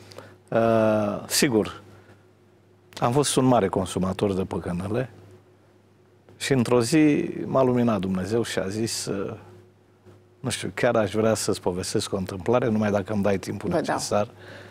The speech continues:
Speaker 1: E chiar un lucru foarte interesant. Ieșeam într-o seară de la,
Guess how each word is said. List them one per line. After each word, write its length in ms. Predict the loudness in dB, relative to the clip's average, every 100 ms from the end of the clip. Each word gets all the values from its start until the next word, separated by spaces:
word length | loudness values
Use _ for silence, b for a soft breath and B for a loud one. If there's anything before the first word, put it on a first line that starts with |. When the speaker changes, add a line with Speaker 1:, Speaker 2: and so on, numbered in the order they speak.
| B
Speaker 1:
E 140 | -6 -2
chiar 180 | 2 2
un 140 | 2
lucru 240 | 0 -2
foarte 400 | -6 -6 -6 -8
interesant. 560 | -10 -10 -10 -10 -12 -14 -20 -20 -20 _ _ _ -14 -14 B B B B B B _ _
Ieșeam 220 | -2 2 4
într-o 200 | 4 4
seară 320 | 4 4 6
de 60 |
la, 140 | 6